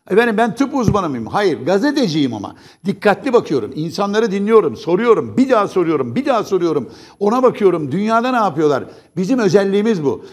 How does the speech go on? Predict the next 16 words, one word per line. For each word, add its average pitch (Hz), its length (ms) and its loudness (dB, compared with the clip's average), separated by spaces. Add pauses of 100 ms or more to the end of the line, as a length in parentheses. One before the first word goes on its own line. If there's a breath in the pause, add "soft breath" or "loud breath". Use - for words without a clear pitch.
(140 loud breath)
Kızıyorlar 233 560 2
tabii 143 160 -2
ya, 147 140 -2
"Her 208 200 0
şeyi 196 240 0
sana 208 240 0
mı 196 100 -6
soracağız, 139 420 -2
sen 214 220 0
mi 196 100 -2
anlayacaksın?" 131 440 -2
Ben 240 180 -2
anlamam 185 680 -2
ama 180 220 0
ben 208 180 0
sorarım, 165 520 0